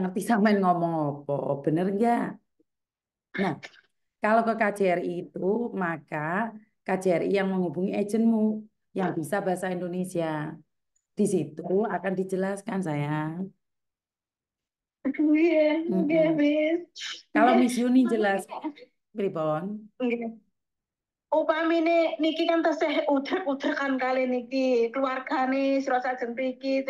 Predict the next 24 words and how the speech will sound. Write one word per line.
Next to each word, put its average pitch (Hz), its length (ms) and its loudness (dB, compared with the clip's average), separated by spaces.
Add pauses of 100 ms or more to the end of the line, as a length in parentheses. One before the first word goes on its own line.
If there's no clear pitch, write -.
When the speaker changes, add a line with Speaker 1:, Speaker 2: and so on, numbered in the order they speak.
(480)
Speaker 2:
Upamine 302 800 0 (320)
jengben 262 720 2
benceng 254 480 0
ngono 311 320 0
disalahne 285 640 -2
kali 269 320 -2 (560)
kantore 285 480 2
mboten 269 320 2
nggih, 247 160 2
Miss? 226 400 -4 (960)
Speaker 1:
Lho, 220 400 4
terserah 277 320 4
jenengan. 226 400 2 (400)
Karena 233 240 2
ha-, 226 200 0 (340)
sejak 262 340 0
majikanmu 220 480 2
meninggal, 214 480 2
visamu - 400 -4
sudah 180 320 -2
habis. - 320 -6 (1120)
Speaker 2:
Oh, 294 400 0
gitu 302 240 -6 (160)
ya. - 80 -2